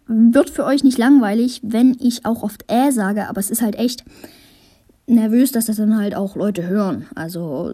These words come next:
seid mir da nicht böse. Mm. Ja, ich hoffe, diese kleine, kurze Folge hat euch gefallen.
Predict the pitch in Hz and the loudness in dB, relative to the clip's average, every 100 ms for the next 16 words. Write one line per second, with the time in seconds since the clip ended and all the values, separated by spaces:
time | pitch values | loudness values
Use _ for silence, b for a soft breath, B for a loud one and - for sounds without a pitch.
0 | - - 240 233 240 233 240 247 240 240 | -14 -8 -4 0 2 4 2 2 0 0
1 | 233 226 277 B B _ _ - 214 214 | 2 0 0 B B _ _ -2 2 2
2 | 214 - _ _ _ _ _ _ _ _ | 0 -2 _ _ _ _ _ _ _ _
3 | _ _ _ _ _ _ _ B B B | _ _ _ _ _ _ _ B B B
4 | B B _ 214 349 403 - _ _ _ | B B _ 0 2 0 -6 _ _ _
5 | _ _ _ 254 302 302 294 254 240 226 | _ _ _ -6 -4 -4 -4 -2 -2 -4
6 | 247 254 262 247 269 294 359 330 311 - | -2 -2 -2 -4 -4 -2 0 0 -2 -6
7 | - - 269 254 262 311 269 240 240 - | -14 -8 -6 -4 -2 0 0 -2 -4 -4
8 | 233 240 196 - 220 220 185 196 320 | -6 -6 -12 -6 -2 0 0 0 0